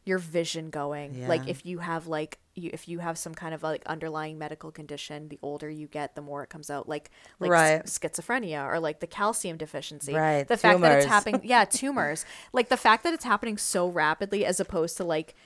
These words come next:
Speaker 1: having, like, a f-, a f-
Speaker 2: Gradually over the course
Speaker 1: Yeah,
Speaker 2: of
Speaker 1: like,
Speaker 2: fifty
Speaker 1: have, like,
Speaker 2: years.
Speaker 1: li-, being able to live, like, a full and healthy life before all this shit starts happening.
Speaker 2: Right.
Speaker 1: The fact that it's happening so quickly actually, like, was bone chilling. I was like, "Ooh, this is, like,
Speaker 2: It's,
Speaker 1: really, it's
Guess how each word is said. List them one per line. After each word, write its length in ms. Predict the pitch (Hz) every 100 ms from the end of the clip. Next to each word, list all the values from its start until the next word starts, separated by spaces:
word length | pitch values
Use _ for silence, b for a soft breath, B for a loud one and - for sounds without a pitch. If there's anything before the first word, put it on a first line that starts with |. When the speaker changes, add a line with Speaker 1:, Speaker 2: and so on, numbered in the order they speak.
| _ -
Speaker 1:
having, 260 | 190 185
like, 140 | 185 175
a 40 |
f-, 40 | 165
a 20 |
f- 40 |
Speaker 2:
Gradually 600 | 180 165 175 202 185 185
over 220 | 175 165
the 100 | 170
course 240 | 214 - 508
Speaker 1:
Yeah, 140 | 392 311
Speaker 2:
of 40 |
Speaker 1:
like, 120 | 302 330
Speaker 2:
fifty 100 | 349
Speaker 1:
have, 120 | 330
like, 100 | 359
Speaker 2:
years. 200 | 202 262
Speaker 1:
li-, 180 | 330 262
being 220 | 330 359
able 180 | 330 311
to 80 | 302
live, 200 | 277 277
like, 180 | 269 247
a 40 |
full 300 | - 240 233
and 100 | 233
healthy 320 | 247 233 240
life 300 | 202 170 208
before 300 | - - 254
all 100 | 262
this 140 | 262 285
shit 220 | 302 -
starts 260 | - 269 -
happening. 300 | 285 170 165
Speaker 2:
Right. 160 | 156
Speaker 1:
The 60 | 147
fact 180 | 233 277
that 80 |
it's 100 | 277
happening 380 | 269 254 247 220
so 240 | - 190 190
quickly 400 | 175 175 214 -
actually, 340 | 180 - 190
like, 240 | 180 170 -
was 220 | 175 190
bone 500 | 175 - 196 170 170
chilling. 440 | - - - 135 -
I 100 | 196
was 120 | 202
like, 160 | 202
"Ooh, 160 | 208 180
this 160 | 190 294
is, 100 | 294
like, 120 | 196
Speaker 2:
It's, 80 | 190
Speaker 1:
really, 240 | 214 220 B
it's 140 | -